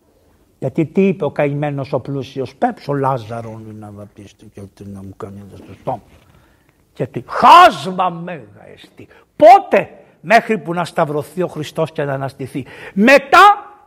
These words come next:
ένωσε τα διεστώτα. Εγέμισε τον κόσμο με τα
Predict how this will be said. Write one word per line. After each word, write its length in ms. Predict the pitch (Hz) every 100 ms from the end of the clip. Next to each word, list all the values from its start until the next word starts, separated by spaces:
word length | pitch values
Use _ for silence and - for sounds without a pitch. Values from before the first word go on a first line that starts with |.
| -
ένωσε 680 | 302 403 415 381 285 277 -
τα 160 | 240 208
διεστώτα. 960 | 214 220 196 - - 214 - - - - _ _ _ _ _
Εγέμισε 840 | - 262 254 330 440 427 370 - 269 -
τον 220 | 220 165
κόσμο 460 | 262 339 269 330
με 180 | 311 262
τα 180 | 262 247